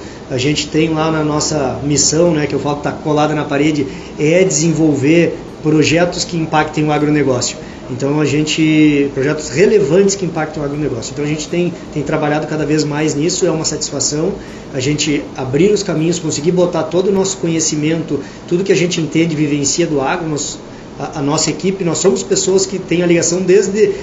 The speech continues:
desde cedo do agro, filhos de produtores. Então quando a gente consegue ajudar, consegue desenvolver mais o agro, a gente tem uma,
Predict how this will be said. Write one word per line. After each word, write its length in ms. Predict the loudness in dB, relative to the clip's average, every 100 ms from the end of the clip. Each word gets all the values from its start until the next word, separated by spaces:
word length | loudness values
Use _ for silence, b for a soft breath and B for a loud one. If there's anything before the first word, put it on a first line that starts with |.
| B
desde 240 | 2 2 4
cedo 320 | 4 4 6
do 100 | 4
agro, 160 | 2 2
filhos 520 | 2 4 4 -2 -2
de 100 | -2
produtores. 680 | 0 -2 0 2 2 2 -4 B B -8
Então 280 | 0 0
quando 160 | 2 2
a 40 |
gente 460 | 2 2 2 0 0
consegue 400 | -2 0 2 4
ajudar, 380 | 4 2 0 0
consegue 340 | -2 -2 0
desenvolver 760 | -2 -2 0 0 2 0 2 2
mais 320 | 2 2 0
o 100 | 0
agro, 240 | 0 0 0
a 40 |
gente 240 | -2 -4
tem 140 | -2 0
uma, 360 | 0 -2 -4